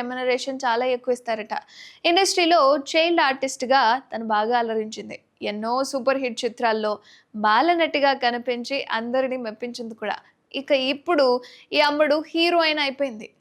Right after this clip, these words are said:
చిన్నప్పుడు అత్యధిక పారితోషికం తీసుకునే చైల్డ్ ఆర్టిస్ట్గా రికార్డ్ని క్రియేట్ చేసింది. అయితే పద్దెనిమిది ఏళ్ళు నిండక ముందే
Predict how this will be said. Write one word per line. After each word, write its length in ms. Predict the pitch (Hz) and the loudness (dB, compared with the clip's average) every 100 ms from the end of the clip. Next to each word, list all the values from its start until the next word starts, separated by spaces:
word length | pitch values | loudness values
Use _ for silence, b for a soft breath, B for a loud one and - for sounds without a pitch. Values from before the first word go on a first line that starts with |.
| - | 2
చిన్నప్పుడు 500 | 370 403 320 320 330 294 294 | 6 6 4 4 4 4 2
అత్యధిక 440 | 254 - 349 359 359 302 | 0 2 2 4 2 4
పారితోషికం 600 | 262 285 285 285 - 269 254 | 4 4 2 0 0 -2 -2
తీసుకునే 360 | 262 - 254 294 302 | -4 0 0 0 0
చైల్డ్ 360 | 330 311 330 294 | 2 2 2 2
ఆర్టిస్ట్గా 500 | 247 240 233 247 233 262 233 | 2 0 -4 0 0 0 -2
రికార్డ్ని 400 | 226 294 302 285 269 | -6 -4 -4 -6 -2
క్రియేట్ 260 | 247 247 - | -2 -2 -6
చేసింది. 360 | 233 226 214 - _ 240 | -8 -10 -14 -14 _ -12
అయితే 200 | 226 285 285 | -4 -2 2
పద్దెనిమిది 440 | 226 214 247 233 254 | 0 2 0 2 4
ఏళ్ళు 160 | 311 285 | 4 2
నిండక 320 | 269 277 269 254 | 0 0 -2 -6
ముందే 280 | 254 302 | -2 2